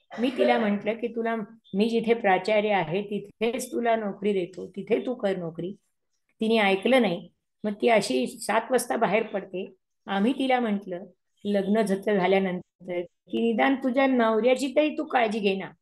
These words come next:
त्याला तरी, त्याच्याकडे तरी तू बघ." मग ती बरं म्हणाली. तिने काय केली सुरुवात? हे मी पाहून आले डोळ्यांनी, लक्षात ठेवा.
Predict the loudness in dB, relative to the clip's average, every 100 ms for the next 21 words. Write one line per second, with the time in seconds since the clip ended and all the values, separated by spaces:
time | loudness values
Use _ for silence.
0 | _ _ _ _ _ _ _ -4 0 0
1 | 0 -2 -4 -4 -4 -4 -4 -4 -2 -2
2 | -2 -4 -4 -4 -8 _ _ _ _ _
3 | _ _ _ _ _ _ _ _ _ -4
4 | -4 -2 2 4 4 0 -4 -6 -4 -2
5 | 0 0 0 0 2 4 4 2 -2 _
6 | _ _ _ _ _ _ _ _ -4 -2
7 | -2 0 2 2 0 2 2 2 0 -2
8 | -4 -4 -4 -2 -4